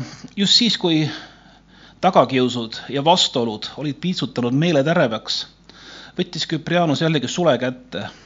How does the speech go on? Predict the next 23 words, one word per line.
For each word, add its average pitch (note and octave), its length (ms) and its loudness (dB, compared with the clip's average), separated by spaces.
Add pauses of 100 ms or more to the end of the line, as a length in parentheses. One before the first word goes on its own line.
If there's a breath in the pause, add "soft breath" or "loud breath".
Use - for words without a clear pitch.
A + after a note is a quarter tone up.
(140 loud breath)
et C3+ 240 -8
isalikel B2 540 0 (100)
sõnul D#3 400 0
manitseda C#3 680 0 (500 loud breath)
rahule C#3 400 2
ägestunuid. A2 640 -8 (240 loud breath)
Ta D3 80 -8
kirjutas C#3+ 480 -4
töö F3 300 0 (680 loud breath)
vihast F#3+ 520 2 (140)
ja B2+ 400 0 (100)
kadedusest, - 840 -6 (680 loud breath)
kus - 160 -8
ta E3 80 -2
näitas, B3 340 0
et D3 140 -4
sellised G3 480 -2
tunded D#3 400 0 (520)
kui C3 120 -4
kuradi D3 400 2
kiusatused C3+ 800 -2 (360 loud breath)
tuleb E3+ 280 0
suruda B2+ 480 -2